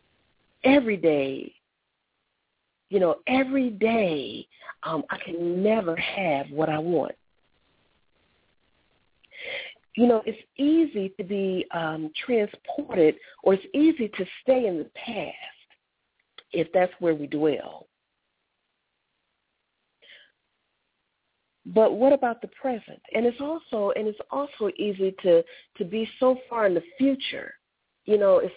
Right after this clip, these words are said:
also so easy to be so far in the future that you don't know how to, to be in the here and now, in the present, and learn how to enjoy, uh,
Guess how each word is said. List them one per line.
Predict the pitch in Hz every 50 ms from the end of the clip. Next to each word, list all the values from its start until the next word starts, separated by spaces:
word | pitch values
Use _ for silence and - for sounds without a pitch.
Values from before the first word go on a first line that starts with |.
| - -
also | 214 254 262 262 - - 220 202 190 180 135 - - - - -
so | - 233 233
easy | - 233 233 233 220 214 190
to | 180
be | 170 - 185 180 180 -
so | - 240 247 247 247 _
far | - 233 226 214
in | 202 185
the | 170 - - - -
future | 269 269 269 254 262 - - - - - - _ _ _ _ _ _ _ _ _ _ _ _ _ -
that | 165 185 208 202 - -
you | 190 196 202 196 196 185 - - - - _ _ _ _ _ _ _ _ _ _ _ 156
don't | 156 220 240 247 -
know | 247 233
how | 226 226 220 202
to, | 202 185 175 170 175 - _ _ _ _ _ _ -
to | - 175
be | 160 165 214 233 233 220
in | 190 175
the | 165 170
here | 175 - 214 226 226 214
and | 196 185 185
now, | 190 202 196 185 180
in | 160 156
the | 151 - - - -
present, | - 226 214 202 - - 139 135 135
and | 151 151 156 151
learn | 180 185 196 208
how | 214 214 196 185
to | - - 180 165
enjoy, | 156 151 147 - - - 175 190 214 202 170 139 - - 64 - - - _ _ _ _ - - - - - - - - - _
uh, | - - 175 165 160 156 151 135